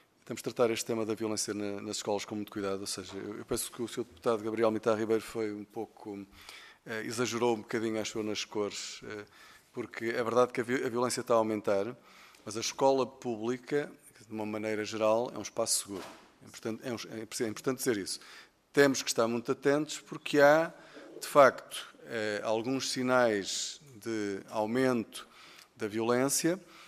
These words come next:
e, e, como eu sinalizei com aquele gráfico, não foi para criar alarmismo, é, são estatísticas, e quando nós temos um aumento de trinta por cento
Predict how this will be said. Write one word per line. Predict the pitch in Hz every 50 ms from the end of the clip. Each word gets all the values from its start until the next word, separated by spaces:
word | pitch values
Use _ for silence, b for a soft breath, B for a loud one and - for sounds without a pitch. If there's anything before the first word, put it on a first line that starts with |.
| b b b _
e, | - 135 127 127 123 120 117 113 113 - 123
e, |
como | 117 - 131 120 117
eu | 113
sinalizei | - - 117 113 110 113 110 104 113 107
com | 101 - 110
aquele | 101 - 117 110 110
gráfico, | 107 107 107 113 110 - - - - -
não | 120 110
foi | 98 - 101
para | - - -
criar | - 107 107 104
alarmismo, | 104 104 104 107 101 104 107 110 117 123 127 143 147 151 147 -
é, | - 107 98 95 - -
são | - - - - 104 95 92 90 92 98
estatísticas, | - - - 107 - - 120 120 120 - - 151 139 - 160 160 - - b b b b b b b b
e | -
quando | - 117 110
nós | 113 113
temos | - - 123 117 110
um | 123
aumento | 123 123 127 135 135 127
de | 131
trinta | - 135 135 127 - 131
por | 123 -
cento | - - - 131 117 107 - -